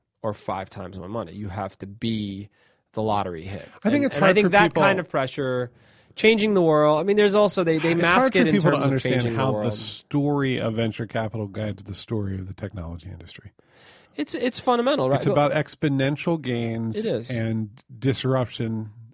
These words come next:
Speaker 2: and all that stuff. And so the little lifestyle businesses,
Speaker 1: Yep.
Speaker 2: they really don't fit inside of that narrative.
Speaker 1: No, they don't at all.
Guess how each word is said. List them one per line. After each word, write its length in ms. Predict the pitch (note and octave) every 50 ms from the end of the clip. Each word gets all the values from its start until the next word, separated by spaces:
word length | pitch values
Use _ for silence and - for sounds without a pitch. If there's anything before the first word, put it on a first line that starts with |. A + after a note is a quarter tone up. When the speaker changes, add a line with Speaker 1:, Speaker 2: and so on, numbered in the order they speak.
| _ _ _ _ -
Speaker 2:
and 400 | A#2 A2+ A2 A2 G#2+ G#2+ G#2+ -
all 160 | B2+ D#3+ F3+
that 180 | D3+ B2+ G#2 -
stuff. 280 | - - A2 A2+ -
And 100 | C#3 C3
so 100 | - D3+
the 120 | C3+ C3+ C#3
little 240 | C#3 D#3+ E3+ F3
lifestyle 420 | E3+ E3 D#3+ C#3+ - - B2 A#2 A#2
businesses, 880 | G#2+ A2 G#2 G2 - G#2 G2 - - G#2+ G#2 G#2 - - - - _ _ _
Speaker 1:
Yep. 180 | C#3 B2+ A2+ - _ _ _ _ _ _ _ _ -
Speaker 2:
they 140 | C#3+ D#3 D#3
really 240 | E3+ G#3 A3 A3+
don't 160 | G3 F3+ D#3 -
fit 240 | - - D#3+ - -
inside 300 | C#3+ C3+ - C#3+ C3 B2+
of 80 | B2
that 140 | A#2+ A#2+ B2
narrative. 500 | C3 D3 E3 D3 G#2+ F#2+ - - - _ _ _ _ _ _ _ -
Speaker 1:
No, 560 | F#3+ F#3 D#3+ D3+ D3 C3+ B2 B2 A#2 A2+ A2
they 100 | A#2 A#2+
don't 200 | A2+ A2+ G#2+ G2+
at 80 | F#2+ G2
all. 440 | G2+ G2 G2 G2 F#2+ F#2 G#2 -